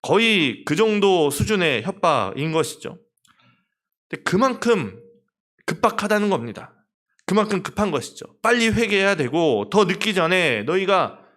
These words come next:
회개에 합당한 열매를 맺어야 너희가 찍혀서 불에 던져지지 않을 것이다. 이 급한 마음에 세례 요한이 계속 얘기를 하는 겁니다.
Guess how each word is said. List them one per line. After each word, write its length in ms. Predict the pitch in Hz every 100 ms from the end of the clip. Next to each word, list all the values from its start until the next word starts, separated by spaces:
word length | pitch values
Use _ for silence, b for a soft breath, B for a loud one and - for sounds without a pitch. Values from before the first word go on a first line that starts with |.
| b b -
회개에 220 | 226 220
합당한 420 | 202 208 220 196
열매를 320 | 156 165 165
맺어야 680 | 139 156 170 170 190 254 - - _ _ _ _ _ -
너희가 300 | 180 220 220
찍혀서 400 | 220 220 214 190
불에 160 | 175 180
던져지지 480 | 151 175 156 160
않을 200 | 131 185
것이다. 680 | 208 196 165 160 143 92 - _ _ - b
이 160 | 214 226
급한 340 | 143 - 220 185
마음에 600 | 123 151 160 113 85 127 165
세례 240 | - 185
요한이 260 | 170 160 156
계속 300 | 143 151 135
얘기를 260 | 117 131 139
하는 200 | 185 170
겁니다. 360 | 110 95 -